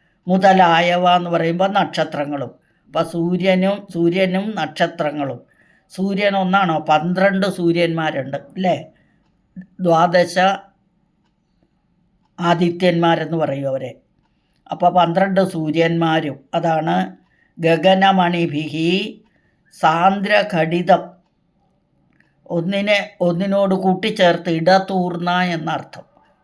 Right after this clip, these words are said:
മലയാളത്തിൽ. ഇടത് സാന്ദ്രഘടിതം കിരീടം.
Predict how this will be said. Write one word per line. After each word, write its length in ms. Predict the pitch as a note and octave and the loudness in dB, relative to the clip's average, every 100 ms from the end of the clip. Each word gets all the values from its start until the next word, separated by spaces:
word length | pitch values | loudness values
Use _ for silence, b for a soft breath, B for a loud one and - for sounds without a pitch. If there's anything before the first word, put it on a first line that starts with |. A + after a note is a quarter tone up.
| D3+ | -10
മലയാളത്തിൽ. 640 | D#3 D#3 D3+ D3 C3 - - _ _ _ _ E3+ | -2 0 0 -4 -8 -14 -16 _ _ _ _ -8
ഇടത് 400 | D#3+ E3+ E3+ D3 | -2 -2 -2 -4
സാന്ദ്രഘടിതം 1160 | D#3 E3+ E3+ F3+ E3 E3 E3+ E3+ F3+ A#3+ - b b b b - | 0 0 0 -2 -2 -2 -2 2 2 0 -10 b b b b -4
കിരീടം. 500 | F#3+ G3 F3 E3+ | 0 2 2 0